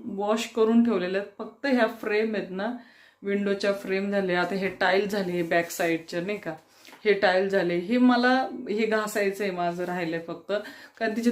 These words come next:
तब्येत पण थंडीमुळे बरी नव्हती. तर मग ना त्याच्यात दोन तीन दिवस माझे त्याच्यातच गेले, कारण ती मग इतकी किरकिर करत होती. आज पण मला काय फराळाचं बनवायचं होतं. आता कोणी म्हणलं, "तुला काय वेळ लागले का? अजून पंचवीस तारीख लांब आहे आणि आत्ता कसा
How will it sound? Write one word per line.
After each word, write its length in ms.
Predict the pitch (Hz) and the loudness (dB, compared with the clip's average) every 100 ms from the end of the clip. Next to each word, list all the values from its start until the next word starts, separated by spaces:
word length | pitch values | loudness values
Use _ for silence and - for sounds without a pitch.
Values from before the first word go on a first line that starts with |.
| 233 | 4
तब्येत 260 | 226 220 233 | 2 2 -2
पण 340 | - 233 233 | 0 2 4
थंडीमुळे 460 | 220 196 185 196 196 | 2 -2 -2 -2 -2
बरी 280 | 190 202 | 0 -2
नव्हती. 380 | 214 208 180 190 | -2 -4 -4 -4
तर 180 | 190 196 | -4 -4
मग 200 | 208 214 | -4 -2
ना 180 | 226 226 | 0 0
त्याच्यात 360 | 226 220 220 | 0 0 0
दोन 240 | 202 208 208 | -2 -4 -2
तीन 200 | 233 214 | -2 0
दिवस 180 | 220 220 | 0 0
माझे 240 | 202 202 | 0 -2
त्याच्यातच 500 | 202 196 196 208 196 | -2 -4 -4 -4 -4
गेले, 200 | 196 196 | -2 -2
कारण 380 | 214 226 247 233 | 0 2 2 2
ती 200 | 269 262 | 0 2
मग 160 | 254 | 4
इतकी 340 | 254 247 285 247 | 4 2 -4 -2
किरकिर 380 | 277 247 277 247 | -2 -2 -4 -2
करत 260 | 254 254 | 0 2
होती. 440 | 254 233 202 202 - _ _ _ _ - | 2 0 -2 -6 -10 _ _ _ _ 0
आज 320 | 214 240 240 | 4 4 4
पण 120 | 254 | 4
मला 380 | 247 240 233 226 | 4 4 4 2
काय 220 | 226 220 | 0 0
फराळाचं 500 | 220 214 185 190 202 | 0 -2 -2 -2 -4
बनवायचं 400 | 196 196 190 185 | -4 -4 -6 -6
होतं. 420 | 190 175 175 175 - - _ _ _ - | -8 -4 -2 -2 -6 -16 _ _ _ -4
आता 140 | 202 | -2
कोणी 240 | 202 247 233 | 4 4 4
म्हणलं, 220 | 202 202 | 2 -2
"तुला 220 | 202 214 | -4 -2
काय 120 | 220 | 0
वेळ 200 | 214 226 | 4 4
लागले 360 | 240 220 208 202 | 6 4 2 -2
का? 100 | 208 | -2
अजून 240 | 202 196 | -2 -4
पंचवीस 420 | 196 214 - - | -2 -4 -4 -2
तारीख 160 | 214 214 220 | 0 0 0
लांब 300 | 214 214 202 | 2 2 2
आहे 80 | |
आणि 100 | 196 | -2
आत्ता 280 | 190 190 208 | -2 -4 -6
कसा 240 | 202 202 | -8 -8